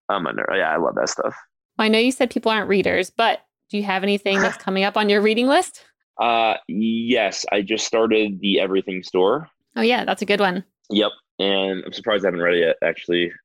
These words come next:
Speaker 1: Um, and then I, I'm trying to read things from a different cultural perspective 'cause I'm a, you know, a thirty-year-old white male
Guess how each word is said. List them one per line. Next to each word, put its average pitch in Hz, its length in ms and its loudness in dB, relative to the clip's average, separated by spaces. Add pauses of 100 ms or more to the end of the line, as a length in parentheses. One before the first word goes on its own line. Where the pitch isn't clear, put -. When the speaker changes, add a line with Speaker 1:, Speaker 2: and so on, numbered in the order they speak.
(100)
Speaker 1:
Um, 87 560 -2 (240)
and 90 360 0
then 92 340 0
I, 92 480 0
I'm 95 220 -2
trying 170 340 -2
to 139 40 2
read 113 260 2
things 120 300 0
from 101 140 -2
a 95 80 0
different 101 520 -4 (440)
cultural 147 400 2
perspective 165 640 0
'cause 92 100 0
I'm 95 140 2
a, 87 180 0
you 107 80 -2
know, 80 200 -4 (180)
a 80 100 -12
thirty-year-old 85 680 2 (100)
white 85 280 0
male 85 380 0